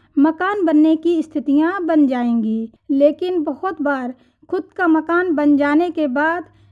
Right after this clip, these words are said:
जीवन में परेशानियां बढ़ने लगती हैं। इसका एक कारण होता है मकान का निर्माण गलत महीने में शुरू करना। दरअसल हम जैसे ही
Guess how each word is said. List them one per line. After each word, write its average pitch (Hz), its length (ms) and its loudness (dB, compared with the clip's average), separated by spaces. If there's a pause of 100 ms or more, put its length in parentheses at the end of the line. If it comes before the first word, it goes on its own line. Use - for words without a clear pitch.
जीवन 370 520 0
में 370 260 -6
परेशानियां 330 840 0
बढ़ने 339 340 2
लगती 254 380 -2
हैं। 226 420 -4 (280)
इसका 381 460 -4
एक 311 340 -2
कारण 302 340 -2
होता 277 360 -2
है 311 540 -4 (160)
मकान 320 580 0
का 339 140 -6
निर्माण 302 540 0 (340)
गलत 359 440 0
महीने 294 300 4
में 349 200 0
शुरू 320 340 -2
करना। 233 520 -4 (380)
दरअसल 302 720 -2 (300)
हम 349 240 -2
जैसे 277 420 -4
ही 359 460 0